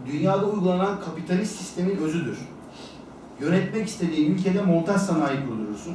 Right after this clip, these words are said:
O montaj sanayinin başındaki adamı o ülkenin en zengin adamı haline getirirsin. Ona bir medya türettirirsin. O medyayla içerideki kamuoyunu kontrol edersin. O medya ve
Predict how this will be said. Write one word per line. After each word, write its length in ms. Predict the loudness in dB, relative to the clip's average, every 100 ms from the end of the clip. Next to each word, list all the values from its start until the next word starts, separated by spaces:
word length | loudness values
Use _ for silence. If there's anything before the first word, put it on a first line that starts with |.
| -4
O 80 | 0
montaj 360 | 2 2 0
sanayinin 440 | 0 0 2 2 2
başındaki 480 | 2 4 2 2
adamı 340 | 0 4 4 6
o 100 | 4
ülkenin 220 | 4 2
en 120 | 2
zengin 260 | 2 2 2
adamı 260 | 2 2
haline 220 | 2 2 0
getirirsin. 580 | 2 2 2 0 -4 -4 -8 -16 -14 -2
Ona 240 | 4 4
bir 160 | 6 4
medya 240 | 6 6
türettirirsin. 720 | 6 6 4 0 0 0 0 -4 -6 -14 -14 0
O 100 | 4
medyayla 680 | 6 6 4 4 4 2 0 -2
içerideki 420 | 2 2 2 -2
kamuoyunu 400 | -2 2 2 4
kontrol 320 | 4 4 4
edersin. 540 | 2 2 0 0 -4 -6 -10 -16 -18 -20 -4
O 140 | 2 4
medya 380 | 6 4 4
ve 120 | 2